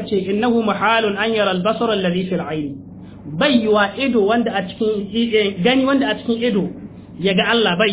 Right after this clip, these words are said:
yiwa. Wani abu na malam zai musu. Wato, raditu jadalan ko? Na yadda, amman jadalan don ka koma wata magana. Sai ce, "To, mai da haka ko?" Mi sun ka kore muna? La tudrikul absaru ko?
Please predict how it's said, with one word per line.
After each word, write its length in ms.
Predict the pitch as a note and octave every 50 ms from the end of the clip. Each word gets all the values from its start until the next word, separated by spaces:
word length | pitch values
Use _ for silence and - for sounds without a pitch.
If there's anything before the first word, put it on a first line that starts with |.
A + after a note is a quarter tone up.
| F3
yiwa. 220 | D#3 D3+ D3 C#3+ C#3+ C#3+ - - - - - - - - - - - - - - - - - - - - -
Wani 640 | F#3+ G#3+ A3 A3+ A#3 A3+ A3+ A3+ A3+ A3+ A#3+ A3+
abu 220 | A3 F#3 F#3 F#3 G#3+
na 140 | A3 G#3+ G3 F3 E3 D#3+ D3+ D3 D3 C#3+ C#3+ C#3+ C#3 C#3 - - D3
malam 320 | E3+ G3+ G#3+ A3 G3 F3+
zai 160 | F3 E3 E3+ E3
musu. 280 | E3+ F3+ F3+ - D#3+ - - - - - - - - - - - - - - - - - - -
Wato, 480 | F3+ F#3 F#3 F3+ F#3 G#3+ G3 F3+ F3+ E3+ D#3+
raditu 320 | F3 F3+ G3 B3 - - F3+
jadalan 400 | F3+ F3+ F3+ F3+ F#3 D#3+ D3+ -
ko? 320 | A#3 F#4 B4+ - - - - - - - - - - -
Na 220 | - F#3+ A#3 B3 A3
yadda, 200 | F#3+ E3 E3+ F3+ E3+
amman 240 | E3+ F#3 G#3 A3 G#3+
jadalan 360 | F3+ A3 G#3+ A3+ G#3+ F#3+ E3 D3 C#3 C#3
don 160 | F#3+ A3+ A#3+ A#3 A#3+ A#3 G#3 - - - - - - - - - - -
ka 80 | F#3+
koma 320 | F#3 F3+ A#3 A#3 A#3 A3 F#3+
wata 160 | F#3+ F#3+ G#3+
magana. 320 | G3+ F3+ D#3+ D3+ D#3 D3 C#3 - - - - - -
Sai 100 | C4 C#4
ce, 80 | C#4 C4
"To, 100 | A#3+ G#3
mai 100 | G3+ G#3 G#3
da 100 | B3 B3
haka 160 | C4+ A#3+ G#3
ko?" 120 | F#3 B3 - - - - - - - - - - - - - -
Mi 120 | B3 D#4+ F4
sun 160 | E4+ G#4 F#4+
ka 80 | F#4
kore 300 | - - E4+ F4+ E4+ D4+
muna? 240 | C#4+ D4 D#4+ D4+ D#4 F#4+ - - - - - - - -
La 180 | F#3 G#3+ D4+ F#4
tudrikul 380 | F4+ C#4+ D4 D#4 - C#4 C#4+ G#3+
absaru 340 | G#3+ A3 F3 B3+ B3+ A#3+ G3+
ko? 120 | A3 C4+